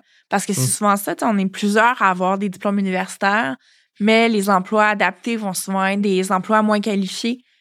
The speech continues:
Speaker 1: Et donc, euh, on va souvent être surqualifié, puis en plus, ben, c'est ça. Puis ça inclut aussi les personnes qui ne peuvent pas travailler dans ce quatre-vingt-cinq pour cent là, on s'entend, mais il y a quand même une bonne partie qui pourrait travailler avec un minimum d'efforts.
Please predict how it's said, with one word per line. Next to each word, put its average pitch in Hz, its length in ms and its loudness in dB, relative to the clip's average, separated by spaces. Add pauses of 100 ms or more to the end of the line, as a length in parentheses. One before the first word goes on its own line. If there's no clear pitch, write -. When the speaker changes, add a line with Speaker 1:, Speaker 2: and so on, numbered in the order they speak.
(120)
Speaker 1:
Et 190 120 -4
donc, 185 320 0
euh, 180 240 0
on 190 100 -4
va 180 180 -4
souvent 202 220 -4
être 202 120 -2
surqualifié, 254 680 -2
puis 269 160 -8
en 190 140 0
plus, 208 340 -4
ben, 202 300 -6
c'est - 160 -12
ça. 202 120 -8
Puis - 140 -10
ça 202 160 0
inclut 202 380 -6
aussi 226 320 -4
les 233 100 -2
personnes 208 640 -2 (320)
qui 220 260 -2
ne 190 220 2
peuvent 180 280 0
pas 277 160 0
travailler 190 480 -2
dans 180 120 -4
ce 190 100 -10
quatre-vingt-cinq 190 560 -8
pour - 140 -18
cent 196 180 -6
là, 214 100 -2
on 208 60 -4
s'entend, 196 400 -4 (380)
mais 202 100 2
il - 20 6
y 196 40 4
a 190 40 2
quand 180 160 0
même 208 160 2
une 196 140 0
bonne 190 200 4
partie - 380 -4
qui - 100 -16
pourrait 226 380 2
travailler 202 640 0 (240)
avec 190 240 2
un 180 100 -2
minimum 180 400 -4
d'efforts. 175 600 -8